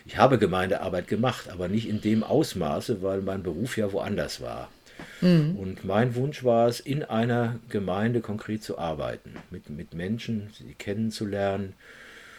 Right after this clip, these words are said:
Speaker 1: Was ich nicht wusste, war, dass, äh, Gott auf einmal auf die Idee kommen würde, in diese Gemeinde Menschen aus aller Herren Länder zu schicken.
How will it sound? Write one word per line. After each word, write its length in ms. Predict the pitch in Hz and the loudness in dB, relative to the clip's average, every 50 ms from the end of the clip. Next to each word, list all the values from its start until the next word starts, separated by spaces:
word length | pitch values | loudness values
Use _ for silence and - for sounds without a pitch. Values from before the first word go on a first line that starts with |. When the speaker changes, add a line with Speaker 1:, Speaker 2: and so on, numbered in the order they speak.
| - - - - _ _ _ | -20 -20 -20 -20 _ _ _
Speaker 1:
Was 180 | - 117 123 - | 4 4 4 4
ich 140 | - 107 107 | 0 0 2
nicht 300 | 123 175 196 - - 120 | 4 4 2 0 -2 4
wusste, 400 | 127 151 - - - 123 107 82 | 4 4 4 6 4 2 4 4
war, 360 | 85 82 87 104 120 131 120 | 4 4 6 6 6 6 4
dass, 360 | 113 110 110 - - - - | 4 0 0 -2 -6 -10 -6
äh, 340 | - 107 110 107 110 110 107 110 | -4 0 0 2 2 2 0 2
Gott 260 | - 117 123 - - - | 0 0 0 0 0 -2
auf 180 | 117 - - 98 | -2 -2 0 0
einmal 320 | 107 120 123 120 120 113 | 0 2 2 2 2 2
auf 160 | - 107 - | 0 -2 -6
die 140 | - 113 - | -6 -8 -4
Idee 320 | 104 107 107 - 104 113 117 | -4 -4 -2 0 0 0 0
kommen 380 | - - 113 113 113 113 110 | 2 2 2 4 4 4 2
würde, 400 | 104 104 107 113 117 120 113 117 | 2 2 2 4 4 4 2 0
in 180 | - 95 98 87 | 0 0 -4 -6
diese 260 | 90 104 117 131 135 120 | -4 -6 -2 -2 0 0
Gemeinde 520 | 113 95 90 78 80 90 107 120 113 113 | 0 0 0 0 0 0 0 2 2 2
Menschen 420 | 101 92 95 101 110 - - 107 - | 0 0 0 -2 -2 -2 -2 -4 -4
aus 180 | - 95 - | -4 -6 -8
aller 420 | - - 98 107 107 107 104 98 92 | -6 -4 -2 0 2 2 0 0 -2
Herren 300 | 87 104 98 98 101 95 | -4 -4 -2 -2 -2 -2
Länder 320 | 95 101 110 120 110 - | -2 -2 0 0 0 0
zu 140 | - - 71 | -2 -6 -10
schicken. 380 | - - 82 - - 107 123 - | -10 -10 -10 -8 -6 -8 -8 -8